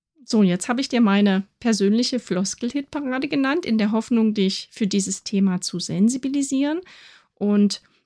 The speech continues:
dich, dich dahingehend zu bewegen, dass du deine Texte mal überprüfst, ob du, ja, eher Fraktion Floskel-Junkie bist und unreflektierst eine Floskel nach der nächsten schreibst oder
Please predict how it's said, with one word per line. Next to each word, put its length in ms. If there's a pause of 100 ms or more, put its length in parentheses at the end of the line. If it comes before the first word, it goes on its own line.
dich, 360
dich 140
dahingehend 520
zu 100
bewegen, 340
dass 160
du 80
deine 300
Texte 420
mal 220
überprüfst, 920
ob 260
du, 400
ja, 220
eher 300
Fraktion 540
Floskel-Junkie 880
bist 420
und 160
unreflektierst 1000
eine 400
Floskel 600
nach 180
der 160
nächsten 500
schreibst 580
oder 300